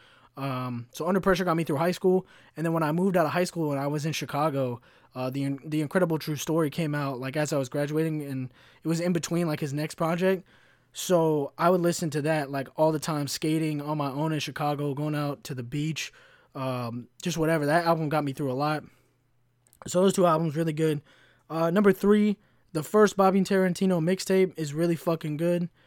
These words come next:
And then, um, Bobby Tarantino two is actually really good as well. So that's, like, four albums if you want. They're really fucking good.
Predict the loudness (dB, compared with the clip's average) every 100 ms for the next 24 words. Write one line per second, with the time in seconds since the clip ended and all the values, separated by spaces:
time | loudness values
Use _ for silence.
0 | _ _ _ -6 -4 -2 0 0 0 -2
1 | -2 -4 -6 -10 _ _ _ _ _ _
2 | -4 -2 2 0 0 -2 -4 -2 -2 -2
3 | -2 -4 -4 -4 -4 -4 -6 -6 -4 -4
4 | -6 -12 -20 -20 0 4 4 2 2 4
5 | 6 4 2 0 -4 -4 -4 0 0 -2
6 | -8 _ _ -4 0 0 0 -2 0 -2
7 | -2 -2 -4